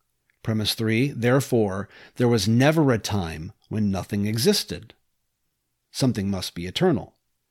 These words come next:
Premise four, either God or the universe is eternal. Premise five, the universe is not eternal. Conclusion, therefore, God is eternal.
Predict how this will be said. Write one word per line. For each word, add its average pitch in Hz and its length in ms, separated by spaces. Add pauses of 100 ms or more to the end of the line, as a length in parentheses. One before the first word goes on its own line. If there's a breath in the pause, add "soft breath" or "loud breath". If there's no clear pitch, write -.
(560 soft breath)
Premise 127 280
four, 147 480
either 139 300
God 131 600
or 139 160
the 123 80
universe 117 680
is 110 180
eternal. 98 580 (540)
Premise 110 320
five, 123 500
the 113 80
universe 117 540
is 104 200
not 143 240
eternal. 101 560 (760)
Conclusion, 104 840
therefore, 104 500
God 92 600
is 95 180
eternal. 87 540